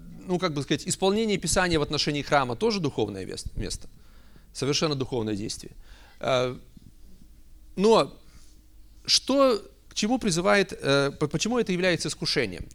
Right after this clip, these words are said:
Э, я вижу, что, что искушением оно является в том, что в чем и остальное, в чем и остальные вещи. То есть, э, Христос проверяется дьяволом на, на то, каким образом он будет,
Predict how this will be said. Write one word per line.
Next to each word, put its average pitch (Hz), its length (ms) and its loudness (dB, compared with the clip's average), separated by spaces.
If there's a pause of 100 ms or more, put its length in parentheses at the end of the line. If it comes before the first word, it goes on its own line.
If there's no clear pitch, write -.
(420)
Э, 135 340 4 (200)
я 214 520 2
вижу, 185 440 0
что, 180 400 2
что 165 460 0
искушением 226 440 -2
оно 190 100 0
является 196 360 2
в - 60 -10
том, 226 360 0
что 170 400 0 (140)
в - 80 -16
чем 185 220 2
и - 20 2
остальное, 180 640 4 (180)
в - 60 -10
чем 165 180 0
и 160 40 0
остальные 165 460 0
вещи. 113 360 -2 (400)
То 165 100 0
есть, 160 300 0
э, 135 440 2 (280)
Христос 247 500 0 (300)
проверяется 165 840 2 (100)
дьяволом 185 520 -2
на, 170 200 0
на 151 300 -2
то, 226 340 0
каким 226 640 -4
образом 170 540 2
он 147 160 0
будет, 180 480 -2